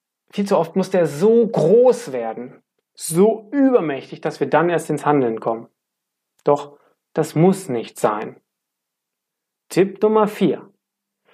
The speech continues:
Stell dich immer wieder deinen Themen. Auch wenn sie unangenehm sind und du Angst davor hast, stell dich immer wieder deinen Themen. Ein Gesch-, eine Geschichte dazu kam von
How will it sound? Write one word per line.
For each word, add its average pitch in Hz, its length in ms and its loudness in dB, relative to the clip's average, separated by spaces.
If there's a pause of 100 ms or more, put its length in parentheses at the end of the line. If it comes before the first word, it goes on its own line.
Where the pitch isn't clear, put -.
(160)
Stell 151 380 2
dich 190 200 -2
immer 147 240 0
wieder 120 180 2
deinen 120 260 -6
Themen. 104 360 -12 (840)
Auch 190 380 2
wenn 220 140 4
sie 208 120 0
unangenehm 139 920 0
sind 101 320 -18
und 127 160 -12
du 143 60 -4
Angst 196 400 0
davor 120 280 -2
hast, - 340 -18 (260)
stell 170 460 2
dich 202 260 -2
immer 233 380 0
wieder 208 200 -2
deinen 202 300 -2
Themen. 202 560 -4 (2250)
Ein 190 140 2
Gesch-, 196 340 0
eine 202 240 2
Geschichte 214 400 -2
dazu 196 300 -2
kam 180 320 -4
von 170 440 -4